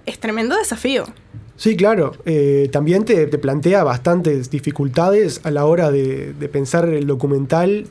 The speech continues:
Speaker 2: desde el punto de vista narrativo, ¿no? Nuestra idea al principio era no, no usar entrevistas, este, tratar de retratar la realidad pura y dura, ¿no? Este, que,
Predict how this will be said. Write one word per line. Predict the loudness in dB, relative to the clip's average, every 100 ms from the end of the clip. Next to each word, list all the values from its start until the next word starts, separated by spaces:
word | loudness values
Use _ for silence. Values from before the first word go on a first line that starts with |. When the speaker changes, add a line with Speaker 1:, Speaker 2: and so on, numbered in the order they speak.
| -8
Speaker 2:
desde | -4 -4
el |
punto | -2 0
de | 0
vista | 0
narrativo, | -2 -2 -2 0 2 2
¿no? | 0 -2 -12 -20 -20 -20 -20 -20 -12 -4
Nuestra | 0 2
idea | 2 2
al | 2
principio | 0 0 -2 0 0 -2 -4 -20 -20 -20 -20 -20 -20 -20 -20 -20 -20 -10
era | -2 0 2
no, | 4 4 4 4
no |
usar | 2 2
entrevistas, | 2 2 2 2 0 -2 0
este, | -2 -2
tratar | -2 0 2
de | 2
retratar | 2 0 0 2
la | 2
realidad | 2 2 2 2 4 4 2 0 -4 -14 -20 -20 -6
pura | 0 4
y | 4
dura, | 4 4 4
¿no? | 2 0
Este, | -2 -4 -4 -2 -4 -6
que, | -4 -4 -6